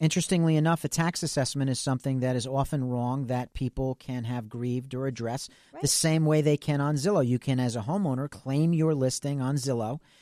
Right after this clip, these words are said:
Speaker 1: and you can say, "Hey, you got my square footage wrong. I
Speaker 2: Right. It
Speaker 1: think my
Speaker 2: has really
Speaker 1: value is
Speaker 2: four
Speaker 1: this."
Speaker 2: bedrooms, not three.
Speaker 1: All of these things,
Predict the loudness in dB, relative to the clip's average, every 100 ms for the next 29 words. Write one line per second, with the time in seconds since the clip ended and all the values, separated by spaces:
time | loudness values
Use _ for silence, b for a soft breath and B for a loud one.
0 | b 0 2 2 0 0 2 4 4 4
1 | 0 -2 -4 -4 -4 0 2 2 2 2
2 | 2 -2 b -2 4 6 8 8 8 8
3 | 8 8 10 10 10 10 10 8 6 4
4 | 0 -2 6 10 12 12 10 8 6 4
5 | 2 0 -2 -4 -12